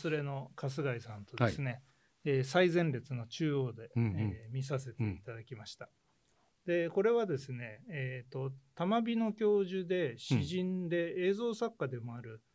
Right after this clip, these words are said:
Speaker 2: うん。
Speaker 1: 佐藤四郎康さんっていう方の原-、
Speaker 2: 鈴木、鈴木四郎康さんね。
Speaker 1: あ、す-、す-、ごめんなさい。
Speaker 2: うんうん。
Speaker 1: 鈴木四郎康さんの原作を元にした舞台で、
Speaker 2: うん。うん。うん。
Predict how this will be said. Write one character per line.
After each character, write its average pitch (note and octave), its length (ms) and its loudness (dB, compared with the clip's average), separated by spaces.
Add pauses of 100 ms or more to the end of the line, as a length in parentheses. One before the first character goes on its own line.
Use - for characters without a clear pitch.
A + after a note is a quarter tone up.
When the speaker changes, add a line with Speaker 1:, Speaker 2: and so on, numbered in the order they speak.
Speaker 2:
う A#2+ 40 2
ん。 F#2+ 100 0
Speaker 1:
佐 A#3+ 180 0
藤 F3 320 2
四 - 140 -4
郎 E3+ 320 4
康 A2+ 320 -4
さ A2 140 -12
ん - 20 -12
っ G2 160 -18
て - 80 -14
い G2 120 -16
う G2+ 120 -20 (440)
方 G3 280 2
の A3 180 6
原-、 C3+ 60 -2
Speaker 2:
鈴 C3 100 -4
木、 E3+ 300 2
鈴 F#3 200 -2
木 - 140 -14
四 - 120 -2
郎 F3+ 120 8
康 C3 80 4
さ - 20 8
ん D#3 40 8
ね。 D3 60 8
Speaker 1:
あ、 B2+ 40 4
す-、 G#3 260 0
す-、 G#3 120 -2 (100)
ご C#3+ 140 4
め D3 100 6
ん C3 60 2
な C3 80 0
さ - 80 -2
い。 - 0 -
Speaker 2:
う - 0 -
ん A#2 40 6
う - 20 4
ん。 - 20 0
Speaker 1:
鈴 E3+ 260 0
木 F3 140 -4
四 - 160 2
郎 D#3 160 8
康 A2 260 -6
さ A2 80 -14
ん G#2 80 -18 (360)
の B3 240 2
原 E3+ 240 4
作 E3+ 340 2
を E3+ 100 4
元 E3 320 2
に A3 140 2
し - 100 -8
た D#3 340 0 (100)
舞 C3+ 120 0
台 G#2 260 -12
で、 A2 300 2 (100)
Speaker 2:
う A#2 40 0
ん。 - 20 2
う - 20 0
ん。 - 0 -
う - 20 -4
ん。 - 60 -8